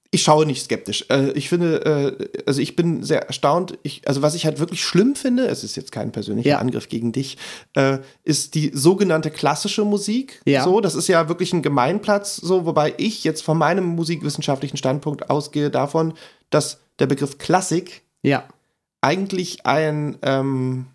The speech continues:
Speaker 1: der Begriff Klassik ist so wie der Begriff Weltmusik. Also im
Speaker 2: Es ist ein,
Speaker 1: Endeffekt
Speaker 2: es ist ein Label.
Speaker 1: es ist eine Um-, Umbrella-Category, es ist ein
Speaker 2: Richtig.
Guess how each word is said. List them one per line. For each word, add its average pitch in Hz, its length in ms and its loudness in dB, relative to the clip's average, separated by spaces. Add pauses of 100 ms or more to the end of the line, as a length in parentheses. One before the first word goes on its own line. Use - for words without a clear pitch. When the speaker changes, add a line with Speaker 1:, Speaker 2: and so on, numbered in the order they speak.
(160)
Speaker 1:
der 131 100 4
Begriff 135 300 -4
Klassik - 720 -2
ist - 240 -2
so 185 240 0
wie 180 60 -2
der 180 80 2
Begriff 170 400 -2
Weltmusik. 135 880 0 (460)
Also 131 220 4
im 170 100 6
Speaker 2:
Es 196 100 4
ist - 40 4
ein, 220 60 6
Speaker 1:
Endeffekt 190 260 6
Speaker 2:
es 185 100 2
ist 214 140 2
ein 220 200 4
Label. 180 540 4
Speaker 1:
es 135 80 4
ist 131 160 0
eine 185 240 4
Um-, 175 240 0
Umbrella-Category, 151 1080 2
es 123 140 -4
ist 147 100 -4
ein 165 60 6
Speaker 2:
Richtig. 139 200 6